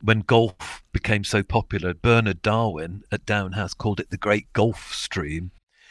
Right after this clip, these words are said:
And you have to ask, well, why were our games so popular around the rest of the world?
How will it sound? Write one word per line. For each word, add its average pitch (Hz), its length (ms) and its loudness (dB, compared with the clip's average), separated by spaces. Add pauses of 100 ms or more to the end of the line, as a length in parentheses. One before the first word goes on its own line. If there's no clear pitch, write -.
(420)
And 139 200 2
you 156 80 0
have 180 220 0
to 156 140 -2
ask, 151 220 -2
well, 147 100 2
why 170 640 -2
were 113 160 -2
our 139 300 -2
games 85 480 -8
so 151 300 2
popular 110 500 -2
around 98 340 -4
the 90 100 -10
rest 95 300 -6
of 92 60 -6
the 92 80 -12
world? 87 480 -8